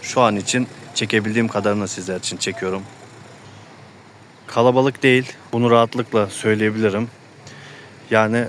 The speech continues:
e, burada insan kendine bir hayat kurduğunda gayet mutlu bir şekilde yaşayabileceğini düşünüyorum. Evet, günübirlik de olsa gelebildiğim için Konya'ya çok mutluyum. Saat beşte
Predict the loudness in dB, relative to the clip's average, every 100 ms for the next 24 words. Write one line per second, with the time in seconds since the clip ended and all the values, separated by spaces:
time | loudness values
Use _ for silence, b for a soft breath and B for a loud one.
0 | -6 -6 -4 -2 -4 -4 -4 2 2 2
1 | 2 0 0 2 2 2 2 2 4 2
2 | 0 -4 -2 0 2 2 0 2 2 4
3 | 0 -2 -20 -10 -8 -6 -6 -4 -4 -4
4 | -6 -2 -2 -2 -6 -6 -2 -4 -4 -4
5 | -4 -4 -6 -12 -16 -14 -8 -6 -6 -8
6 | -12 -20 -20 -20 -20 -20 -20 _ _ _
7 | _ _ -20 -4 2 2 2 -4 -2 2
8 | 2 0 0 2 2 2 -2 0 0 0
9 | -2 0 0 0 -4 -4 -2 -2 -2 -2
10 | -4 -2 -2 -2 -8 -6 -8 -6 -8 -16
11 | -16 -2 0 0 -2 -2 -2 -2 -2 -2
12 | -4